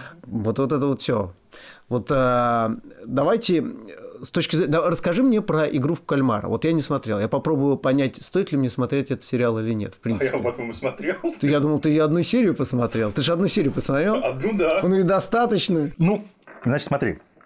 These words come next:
Speaker 2: Листаю я в, в ленту новостей и обнаруживаю, что целая куча мемасиков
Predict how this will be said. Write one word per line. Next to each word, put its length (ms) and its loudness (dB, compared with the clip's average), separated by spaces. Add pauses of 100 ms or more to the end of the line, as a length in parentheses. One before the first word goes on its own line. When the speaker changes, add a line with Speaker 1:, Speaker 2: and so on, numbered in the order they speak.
(300)
Speaker 2:
Листаю 420 0
я 180 4
в, 1040 0 (100)
в 80 -2
ленту 260 2
новостей 560 -2 (640)
и 80 -2
обнаруживаю, 540 2
что 760 0 (240)
целая 300 2
куча 420 0
мемасиков 760 0